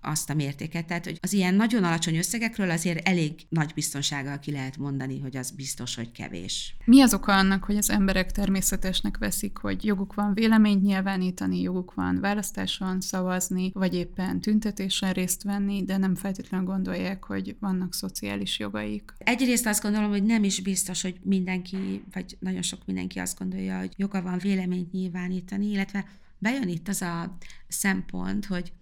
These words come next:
Speaker 1: ha azt kérdezik tőled, hogy neked jogod van-e véleményt nyilvánítani, tüntetni, mit tudom, segélyt kapni, vagy bármit, akkor az embereknek a kilencven százaléka azt fogja mondani, hogy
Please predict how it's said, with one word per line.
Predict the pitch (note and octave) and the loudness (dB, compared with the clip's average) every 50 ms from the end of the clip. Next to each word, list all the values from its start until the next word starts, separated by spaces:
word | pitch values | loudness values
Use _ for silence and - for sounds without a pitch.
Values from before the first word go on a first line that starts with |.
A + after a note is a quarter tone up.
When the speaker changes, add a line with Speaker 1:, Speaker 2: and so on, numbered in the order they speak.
| - - - - - - - - | -10 -8 -6 -6 -6 -6 -6 -4
Speaker 1:
ha | F3 G#3+ | -2 0
azt | A3+ A3+ - | 0 0 0
kérdezik | - B3+ A#3+ F#3+ G3 G3 - G3 - - | 0 -2 0 0 0 0 0 -2 -4 -6
tőled, | - - F3 - E3+ F3 F3 F3 F#3 - | -6 -6 -6 -6 -4 -4 -4 -4 -4 -4
hogy | F#3+ E3+ E3 - | -4 -4 -4 -2
neked | - G3+ G3+ G3 F#3 F3+ F#3+ | -2 -2 0 0 0 0 0
jogod | G3+ G3+ G3+ G#3 G3 F#3+ F3 | 0 0 0 0 -2 -2 -2
van-e | F3 E3+ E3+ E3+ E3+ E3+ E3+ D#3+ E3 - - - - - - - - - - - - - | -2 -2 -2 -2 -2 -4 -4 -6 -8 -8 -8 -8 -10 -10 -12 -16 -18 -20 -20 -20 -18 -10
véleményt | - G3+ G#3 G#3 F#3+ F#3+ F#3+ F#3 F3 | -4 -2 0 2 4 4 4 2 2
nyilvánítani, | F#3 F3+ E3+ F3 E3+ F3 E3+ F3 F3+ F3 E3 - | 0 0 2 2 0 0 -2 -4 -6 -6 -6 -4
tüntetni, | - F3+ F3+ F3 F3 G3 F3 F3 - - E3+ E3 E3 E3 F3 E3+ E3+ - - D#3+ - - | -2 -2 -2 -2 -2 -4 -6 -6 -6 -4 -4 -2 -2 -2 -4 -6 -10 -16 -20 -20 -14 -12
mit | - D#3+ - | -12 -12 -10
tudom, | - D#3+ D#3+ | -8 -8 -6
segélyt | D#3 - - F3+ D#3+ E3 E3 E3+ - | -4 -2 -2 -2 -4 -4 -6 -6 -6
kapni, | - E3+ E3 E3 - E3+ E3 E3 E3 E3 | -8 -8 -8 -8 -8 -6 -6 -4 -4 -2
vagy | D#3+ E3 E3 D#3+ - | -2 -4 -4 -6 -8
bármit, | - - D#3+ E3 E3 E3 E3+ F#3 G#3 A#3 B3+ - - | -12 -10 -6 -4 -4 -2 -2 -2 -4 -4 -6 -8 -12
akkor | - - E3+ D#3+ D#3+ - - - - - - - - - - - - - | -12 -8 -6 -6 -6 -8 -10 -16 -20 -20 -20 -20 -20 -20 -20 -20 -16 -12
az | - D#3 F#3 | -8 -4 -2
embereknek | F#3 F3 E3 E3+ E3 E3 D#3+ - - D#3 D#3 - | -2 0 0 0 0 -2 -2 -4 -8 -8 -8 -6
a | E3+ E3 E3 E3 - - - - - - - | -4 -4 -4 -4 -6 -8 -12 -18 -20 -14 -10
kilencven | - D#3 D#3 E3+ E3 F3 E3+ | -6 -4 -2 -2 -2 -2 -4
százaléka | D#3+ - F3 E3+ E3+ F3 E3+ E3+ E3+ E3+ E3+ E3 | -2 -2 -2 0 0 0 0 0 0 -2 -2 -2
azt | E3+ - | -2 -2
fogja | - E3 D#3+ F3 E3+ | -2 -2 -4 -2 -2
mondani, | E3+ D#3+ D#3+ E3+ E3+ E3+ F3 | -2 -2 -2 -2 -2 -2 -2
hogy | E3+ E3+ | -2 -4